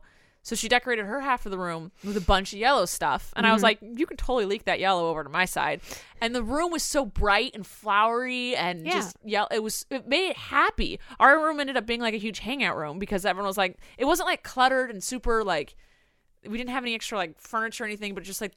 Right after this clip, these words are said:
Speaker 1: <clears throat> there was just this brightness to it
Speaker 2: Right.
Speaker 1: because we decorated a little. Well, she decorated.
Speaker 2: Well,
Speaker 1: I didn't do
Speaker 2: your
Speaker 1: anything.
Speaker 2: personality shine through it too, and
Speaker 1: Yeah, I think it's totally worth it. I mean, don't, there's so many people that do these, like, huge makeovers that I think is a little extreme.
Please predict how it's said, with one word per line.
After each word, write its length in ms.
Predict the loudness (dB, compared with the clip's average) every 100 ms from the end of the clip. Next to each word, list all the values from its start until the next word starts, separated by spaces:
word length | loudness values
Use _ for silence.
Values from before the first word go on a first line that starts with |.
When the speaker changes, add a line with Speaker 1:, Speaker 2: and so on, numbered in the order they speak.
| _ _ _ -14
Speaker 1:
<clears throat> 360 | -14 -12 -10 -6
there 120 | -4
was 140 | -4
just 160 | -4 -8
this 100 | -8
brightness 600 | -2 0 0 -6 -8 -6
to 140 | -4
it 160 | -6 -8
Speaker 2:
Right. 120 | -6 -2
Speaker 1:
because 140 | -2
we 80 | 0
decorated 420 | 2 2 0 -4
a 80 | -6
little. 160 | -10 -8
Well, 120 | -8
she 120 | -6
decorated. 240 | -6 -4 0
Speaker 2:
Well, 40 |
Speaker 1:
I 40 | 0
didn't 80 | 2
do 20 |
Speaker 2:
your 60 | -2
Speaker 1:
anything. 280 | -4 -8 -4
Speaker 2:
personality 640 | -2 -2 -4 -4 -4 -6
shine 320 | -6 -6 -6
through 200 | -4 -6
it 120 | -6 -4
too, 120 | -4
and 120 | -2
Speaker 1:
Yeah, 320 | 0 0 -2 2
I 120 | 2
think 200 | 2 -2
it's 100 | -2
totally 320 | -4 -6 -6
worth 280 | -6 -8 -6
it. 100 | -6
I 20 | -4
mean, 120 | 0
don't, 180 | 0 0
there's 200 | 0 0
so 420 | 0 -4 2 4 4
many 160 | 0
people 380 | -2 -2 0 2
that 140 | 2
do 120 | 2 0
these, 180 | 0
like, 140 | -4 -8
huge 1000 | -12 -12 -4 -2 0 0 0 0 -2 -2
makeovers 540 | -4 -2 0 0 0
that 80 | -2
I 60 |
think 160 | -4 -6
is 80 | -6
a 60 |
little 380 | -6 -4 -4 -2
extreme. 680 | -4 -6 -8 -6 -6 -6 -8